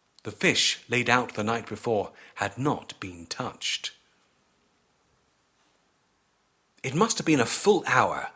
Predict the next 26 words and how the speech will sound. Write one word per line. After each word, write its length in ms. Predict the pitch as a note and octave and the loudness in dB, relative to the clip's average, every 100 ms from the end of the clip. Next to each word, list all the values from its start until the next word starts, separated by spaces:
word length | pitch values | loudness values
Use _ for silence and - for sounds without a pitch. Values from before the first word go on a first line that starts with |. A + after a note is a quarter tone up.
| - - | -12 0
after 280 | C3+ B2 G#2 | 2 2 -2
breakfast 640 | A2 - - D#2+ - - - - - | -4 -4 -6 -2 -2 -4 -10 -20 -8
when 160 | B2+ C#3 | -2 0
he 140 | C3 | 0
next 420 | C#3 D3 D3 - | 2 2 2 -2
saw 460 | - - C#3+ A2 F#2 | 2 4 6 2 -2
the 120 | G#2 | -4
brute. 540 | G2+ A2 G#2+ - - - _ _ _ _ _ _ _ _ _ _ _ _ - | -6 -6 -8 -8 -10 -10 _ _ _ _ _ _ _ _ _ _ _ _ -8
It 160 | C#3+ | -2
was 140 | D#3+ - | 4 4
standing 500 | - G3+ E3 A#2 G#2+ | 6 4 4 2 0
on 100 | A2 | -2
the 180 | G#2+ | -4
edge 280 | C#3 C#3+ G#2+ | 2 2 4
of 120 | G#2+ | -2
the 80 | - | -4
clearing, 640 | - - A#2+ E2+ - - - _ _ _ _ _ - | -6 -4 -4 -4 -12 -18 -20 _ _ _ _ _ 0
looking 340 | F3 A3 F3+ | 2 4 4
at 140 | D3 | 4
him 360 | B2 A2 C#3 F#3 | 2 0 0 -4
in 180 | B2+ B2 | -2 0
the 80 | A#2+ | 4
way 320 | A2+ A2+ C#3+ | 4 4 0
now 340 | B2+ A#2 G2+ A#2+ | 0 0 -2 -4
becoming 460 | A#2+ - G#2+ G#2 | -2 2 0 -2
familiar. 600 | G#2 A2 C#3 C3+ D#2+ - | -4 -4 -2 -4 -8 -12